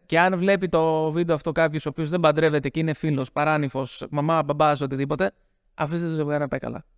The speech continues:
Βγάλτε τη δική σας ατζέντα απ' έξω. Το ξέρω ότι πολλοί γονείς λένε, «Α, τώρα παντρεύω την κόρη μου, θέλω να γίνει ο γάμος έτσι όπως τον έχω ονειρευτεί». Δεν μας νοιάζει. Αλήθεια.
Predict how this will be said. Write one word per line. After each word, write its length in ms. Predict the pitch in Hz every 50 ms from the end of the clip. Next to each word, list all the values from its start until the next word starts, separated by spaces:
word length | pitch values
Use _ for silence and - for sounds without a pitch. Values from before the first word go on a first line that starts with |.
| _ _ _ _ _ _ _ _
Βγάλτε 360 | - 151 147 160 175 175 180
τη 80 | 165 175
δική 220 | 156 151 151 170
σας 160 | 156 156 143
ατζέντα 260 | 147 139 143 147 139
απ' 80 | 131 -
έξω. 260 | 151 - - 208 202 - - _ _ _ _ _
Το 100 | - 151
ξέρω 260 | 139 - - 180 185 196
ότι 100 | 175 156
πολλοί 200 | 165 170 170 175
γονείς 540 | 165 165 160 160 170 170 170 160 - -
λένε, 240 | 160 165 170 165 160
«Α, 240 | 147 - 175 165 151
τώρα 160 | - 170 - 156
παντρεύω 340 | - 165 156 165 165 160
την 100 | 156 151
κόρη 220 | 147 165 170 165 160
μου, 100 | 156 147
θέλω 140 | - 165 165
να 100 | 160 156
γίνει 360 | 147 156 160 165 160 156 151
ο 80 | 151
γάμος 320 | 147 151 156 160 156 151 -
έτσι 140 | 160 - 165
όπως 140 | 147 147
τον 140 | - 156 151
έχω 120 | 160 147 156
ονειρευτεί». 460 | 151 151 139 135 - - 180 208 - _ _ _ _ _ _ _ _ _ _ _ _ -
Δεν 160 | - 151 165
μας 100 | 160 139
νοιάζει. 280 | 135 131 120 - - - _ _ - - _ _ _ _ _ _ _ _ _ _ -
Αλήθεια. 400 | 131 135 139 131 - - 135